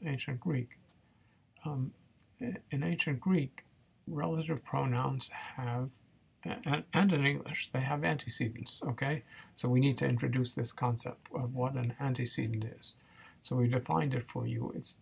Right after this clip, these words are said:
or antecedents or nouns from elsewhere in the sentence, or in the context sometimes, that they refer to. So in our example, "The chef who baked this cake messed it up,"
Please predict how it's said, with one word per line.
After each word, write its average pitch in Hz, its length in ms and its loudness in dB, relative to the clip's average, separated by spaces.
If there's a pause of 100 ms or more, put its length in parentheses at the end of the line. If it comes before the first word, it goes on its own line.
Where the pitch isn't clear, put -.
or 143 320 -4
antecedents 139 680 0
or 123 160 4
nouns 156 540 4
from 123 300 0
elsewhere 156 440 4
in 110 160 0
the 104 80 0
sentence, - 560 -4
or 151 160 2
in 160 80 0
the 127 80 2
context 120 760 -2
sometimes, 143 680 -6 (440)
that 139 160 0
they 143 140 2
refer 143 400 2
to. 123 220 -6 (600)
So 123 380 4
in 135 160 6
our 151 200 8
example, 123 460 4
"The 127 140 0
chef - 340 2
who 135 140 0
baked 123 400 4
this 120 180 2
cake - 380 -4
messed 123 260 2
it 123 140 4
up," 143 280 2